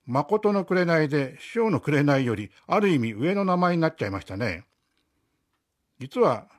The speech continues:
真紅さんは講釈師になる前は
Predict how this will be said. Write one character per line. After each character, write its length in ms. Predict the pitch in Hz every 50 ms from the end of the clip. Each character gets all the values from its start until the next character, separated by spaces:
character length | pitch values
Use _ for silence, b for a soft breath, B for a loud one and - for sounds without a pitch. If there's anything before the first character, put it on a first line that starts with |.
| _ _ _
真 260 | _ - 240 240 196
紅 120 | - -
さ 80 | - 113
ん 80 | 107 101
は 240 | 120 120 107 - _ _ b b b b b b b b b b _
講 220 | - 214 220 220
釈 220 | - 233 214 -
師 100 | - -
に 80 | 135 120
な 100 | 117 113
る 80 | 110 104
前 200 | 101 101 92 95
は 260 | 113 143 135 -